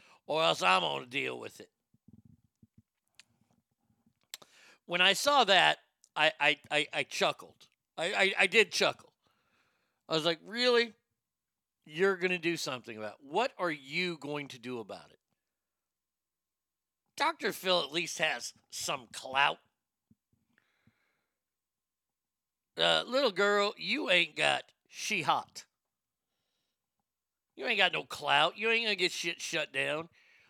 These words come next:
You are kinda looked at as a, uh, I don't wanna say a joke, but you were a fad.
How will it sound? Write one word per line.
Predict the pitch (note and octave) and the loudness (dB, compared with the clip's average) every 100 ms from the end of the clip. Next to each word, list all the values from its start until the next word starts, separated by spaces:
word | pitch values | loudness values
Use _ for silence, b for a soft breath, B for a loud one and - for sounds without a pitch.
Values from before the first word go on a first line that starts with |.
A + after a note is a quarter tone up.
| b _ | b _
You | G#3+ C4+ | -4 0
are | A#3+ | 2
kinda | G3 A#3+ A#3 | 2 0 0
looked | G#3 A#3 G#3+ | 0 0 4
at | G3+ F3+ | 2 6
as | F#3 G3 D#3 | 6 6 4
a, | G3 F#3 | 2 4
uh, | F3 F3 F3 - F3 - _ - - | 4 4 0 -6 -20 -20 _ -20 -4
I | G#3 | 2
don't | A#3+ A3 | 2 0
wanna | G3+ G3+ | -2 0
say | E3 G3 F3+ | 0 -2 -2
a | C#3 | -4
joke, | A#2+ - B2 D3 F#3 A#3+ - _ _ _ _ _ _ _ _ _ _ _ _ _ _ - | -6 -12 -4 0 0 -2 -18 _ _ _ _ _ _ _ _ _ _ _ _ _ _ -8
but | G3 | -6
you | G#3+ | -4
were | A#3+ G#3+ | -2 -2
a | |
fad. | D#3+ G#3 A#3+ G#3 F2 - | -2 -2 0 -2 -6 -14